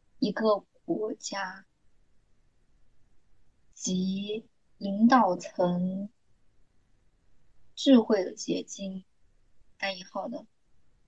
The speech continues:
做出的决策竟然是向大海排放核废水。就对于这一行为，我是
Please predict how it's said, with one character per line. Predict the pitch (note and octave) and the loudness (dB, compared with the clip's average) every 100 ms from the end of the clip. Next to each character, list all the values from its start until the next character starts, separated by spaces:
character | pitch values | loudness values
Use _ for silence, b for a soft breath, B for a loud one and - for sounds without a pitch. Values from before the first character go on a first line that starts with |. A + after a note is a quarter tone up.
| _ _ _ _ _ - - - - - - - - - | _ _ _ _ _ -20 -20 -20 -20 -18 -18 -20 -20 -2
做 | A3 | -2
出 | G3 - F#3+ | -2 -6 -6
的 | F#3+ | -6
决 | - F#3 - | -6 -8 -10
策 | - G3 F#3 - _ _ - - | -6 -4 -4 -10 _ _ -20 -6
竟 | G#3 | -4
然 | F#3+ F#3 G3 | -4 -6 -4
是 | - - G3+ F#3 - _ _ - - - - | -4 -4 -6 -8 -12 _ _ -20 -20 -20 -14
向 | - - G3+ F#3+ F3+ F3+ - _ - _ _ - _ _ - _ - | -10 -8 -8 -10 -14 -16 -18 _ -20 _ _ -20 _ _ -20 _ 2
大 | A3 F#3+ | 2 2
海 | - - - | -6 -10 -10
排 | - F3 | -6 -6
放 | F3 F#3 F#3 | -6 -12 -12
核 | _ F3+ | _ -8
废 | E3+ F3+ | -2 0
水。 | - - B3 _ _ _ _ _ _ _ _ _ _ _ _ - _ _ | 4 2 0 _ _ _ _ _ _ _ _ _ _ _ _ -20 _ _
就 | - D#4 - | 0 0 2
对 | - D4 | 6 8
于 | B3 B3 | 8 8
这 | B3+ | 8
一 | A#3+ | 6
行 | A#3 - F#3+ | 4 -2 -2
为， | F#3+ | 0
我 | F#3+ F#3 - | 0 0 -2
是 | - - - A#3 | -6 -10 -4 -2